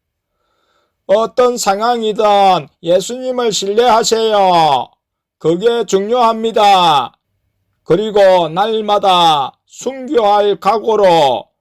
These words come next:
순교자처럼 사세요. 그게 십자가 길을 갈 수 있는 비밀입니다. 나중에 또 봐요." 그러자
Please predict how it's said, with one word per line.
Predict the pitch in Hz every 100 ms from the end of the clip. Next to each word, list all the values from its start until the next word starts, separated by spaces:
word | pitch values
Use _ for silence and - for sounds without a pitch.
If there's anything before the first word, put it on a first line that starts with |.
| _ _
순교자처럼 | - 269 233 220 220 208 - 202 196 190 180
사세요. | 165 170 196 196 190 175 156 127 92 _ _ _ _ _
그게 | - 143 170 208 202 190 156
십자가 | 139 233 - 233 220 214 208 196 185
길을 | 180 190 202 185
갈 | 220 277
수 | - 233 208
있는 | 196 220 226 233 214 _ _
비밀입니다. | 165 165 190 220 208 208 196 185 165 147 123 - _ _ _ _ _ _ -
나중에 | 147 165 180 226 247 233
또 | 233 220
봐요." | 202 208 226 214 208 202 202 202 - _ _ _ _ _ _ _
그러자 | 131 127 127 123 113 104 92